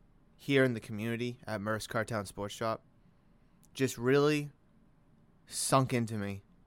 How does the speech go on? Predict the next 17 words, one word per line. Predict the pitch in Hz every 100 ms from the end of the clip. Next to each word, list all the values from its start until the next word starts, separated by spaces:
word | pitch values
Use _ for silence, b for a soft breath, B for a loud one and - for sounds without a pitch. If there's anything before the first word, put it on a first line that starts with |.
| _ _ _
very | - 101 113 107 95
well. | 80 90 - _ _ _ _ _ _ _ _ -
Like | 139
I | 170
said, | 190 151
it |
was | 156
only | 180 202
for | 190
five | - 165 196
seconds | 180 180 160 135 -
all | 139 156
this | 147 -
flashed | 139 139 139
before | 139 - 139
my | 127 117
eyes. | 110 85 90 -